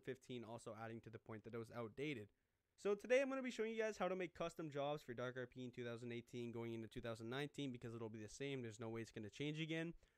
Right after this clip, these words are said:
So without further ado, let's get right into the video.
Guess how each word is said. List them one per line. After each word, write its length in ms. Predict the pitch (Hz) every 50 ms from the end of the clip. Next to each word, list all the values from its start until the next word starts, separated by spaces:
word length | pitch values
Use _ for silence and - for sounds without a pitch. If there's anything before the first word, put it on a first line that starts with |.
| _ -
So 420 | - - 196 202 208 202 196 180 - - _ -
without 320 | - 165 165 214 220 220 -
further 260 | 214 208 202 208 196
ado, 380 | 175 143 156 170 175 170 170 - -
let's 160 | 135 135 -
get 120 | - 143 127
right 120 | 117 123
into 160 | 127 123 131
the 80 | 120 117
video. 340 | 117 117 110 117 113 110